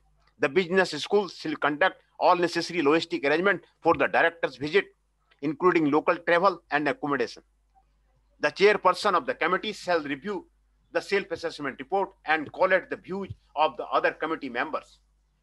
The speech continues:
As and when required, the chairperson may take a request for the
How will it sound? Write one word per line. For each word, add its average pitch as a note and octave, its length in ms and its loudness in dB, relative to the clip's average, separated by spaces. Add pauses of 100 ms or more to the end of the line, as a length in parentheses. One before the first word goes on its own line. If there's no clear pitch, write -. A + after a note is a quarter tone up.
As F#3 220 0
and E3 180 -2
when D#3 200 -2
required, F3 460 0
the C3+ 80 -2
chairperson D#3+ 680 -4
may C3+ 140 -6
take E3 300 -8
a C3+ 60 -8
request D#3 500 -6
for D#3 140 -8
the B2+ 160 -8